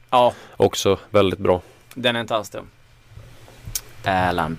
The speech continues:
Speaker 1: Pardew. <laughs> Ja, eh, om vi tittar på helgen så har vi ju rätt så intressanta fotbollsmatcher. Det är ingen som har några mer rekar i, ikväll, i natt.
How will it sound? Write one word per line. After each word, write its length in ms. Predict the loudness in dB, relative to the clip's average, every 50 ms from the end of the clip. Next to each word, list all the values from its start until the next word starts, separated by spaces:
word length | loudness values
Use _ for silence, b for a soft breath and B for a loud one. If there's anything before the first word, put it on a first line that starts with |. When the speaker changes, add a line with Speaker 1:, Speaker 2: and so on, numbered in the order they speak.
| -10 -6
Speaker 1:
Pardew. 640 | -4 -2 -2 -2 -2 -6 -8 -10 -10 -10 -10 -12 -14 -18
<laughs> 640 | -20 -20 -18 -14 -12 -12 -10 -10 -10 -10 -8 -2
Ja, 220 | 2 2 4 4 2
eh, 200 | 2 4 4 4
om 120 | 4 4 2
vi 80 | 2
tittar 200 | 2 2 0 2
på 80 | 2 4
helgen 300 | 4 4 4 4 2 2
så 100 | 2 4
har 140 | 4 4 4
vi 100 | 4 2
ju 1400 | 2 2 2 4 4 4 4 2 2 0 -2 -2 -4 -4 -4 -6 -6 -6 -6 -6 -6 -8 -8 -8 -8 -6 -2
rätt 220 | 0 0 0 0 -2
så 100 | -4 -4
intressanta 420 | -4 -4 -2 -2 -2 -2 -2 -4
fotbollsmatcher. 560 | -6 -6 -8 -8 -8 -12 -12 -12 -12 -10 -4 -2
Det 60 | 0
är 20 |
ingen 160 | 2 2 2 0
som 160 | 0 -2 0
har 160 | 0 2 2
några 220 | 2 2 2 2
mer 220 | 2 2 0 0 0
rekar 360 | 0 0 -2 -2 -4 -4 -4
i, 480 | -4 -4 -6 -6 -6 -8 -10 -10 -12 -12
ikväll, 340 | -8 -4 -2 -2 -2 -2
i 140 | -4 -6 -4
natt. 460 | -4 -4 -4 -6 -10 -18 -18 -18 -20